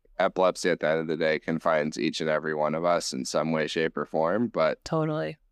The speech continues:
Speaker 1: there are certain ways to find caveats.
Speaker 2: Well, it's so interesting 'cause the more people I talk to in the epilepsy community, the more I find we're all f-,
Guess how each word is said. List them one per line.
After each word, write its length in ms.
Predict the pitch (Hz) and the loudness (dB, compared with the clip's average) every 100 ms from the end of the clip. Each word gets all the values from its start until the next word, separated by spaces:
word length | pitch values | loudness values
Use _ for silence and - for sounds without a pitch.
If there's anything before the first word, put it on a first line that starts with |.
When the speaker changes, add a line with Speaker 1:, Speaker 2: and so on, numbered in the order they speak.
| _ - | _ -2
Speaker 1:
there 80 | 90 | 2
are 120 | 85 | 2
certain 400 | - 92 64 69 | 2 0 0 0
ways 380 | 80 73 69 - | 0 2 0 -4
to 360 | - 73 69 71 _ | -2 -2 -2 -6 _
find 340 | - 78 73 76 | -2 0 0 0
caveats. 840 | 65 71 73 76 80 - - - _ _ _ _ - _ | -2 0 0 0 0 -4 -12 -12 _ _ _ _ -20 _
Speaker 2:
Well, 200 | 247 262 | 2 2
it's 140 | 254 - | 0 0
so 140 | 349 | 2
interesting 440 | 220 214 208 180 | 0 -2 -8 -6
'cause 120 | 175 175 | -6 -8
the 80 | 175 | -4
more 200 | 180 190 | -4 -4
people 220 | 180 156 | -4 -4
I 80 | 151 | -4
talk 280 | 147 151 | -6 -6
to 80 | - | -6
in 60 | 151 | -8
the 60 | 139 | -8
epilepsy 400 | - 143 - 151 | -8 -8 -8 -16
community, 540 | - 151 147 147 151 - | -10 -8 -8 -12 -14 -8
the 80 | |
more 300 | 160 156 156 | -6 -2 0
I 80 | 151 | 0
find 440 | 147 147 143 147 139 | -4 -8 -6 -6 -2
we're 180 | 147 | 0
all 200 | 131 139 | 2 0
f-, 180 | 143 _ | -4 _